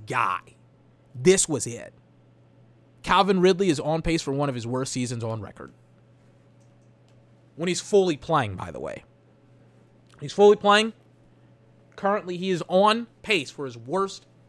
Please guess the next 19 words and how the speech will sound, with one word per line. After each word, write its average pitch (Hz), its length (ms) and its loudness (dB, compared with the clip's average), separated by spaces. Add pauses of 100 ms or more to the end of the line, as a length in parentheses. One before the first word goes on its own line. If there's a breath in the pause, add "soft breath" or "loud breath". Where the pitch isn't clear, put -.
(640)
career 202 520 -4
year 151 340 -12 (1160)
when 160 100 -6
it - 80 -12
comes 156 220 0
to 139 80 -8
yards 175 560 4
and 170 100 -4
touchdowns. - 640 0 (840)
Catches, 226 360 2
he's, 156 320 -4 (140)
like, 123 240 -12
he's, 120 240 -14 (680)
he's 135 140 -10
fine. - 240 -6 (1040)
But, 147 80 -8
like, 123 240 -6
yards, 175 440 2
touchdowns, 208 680 -4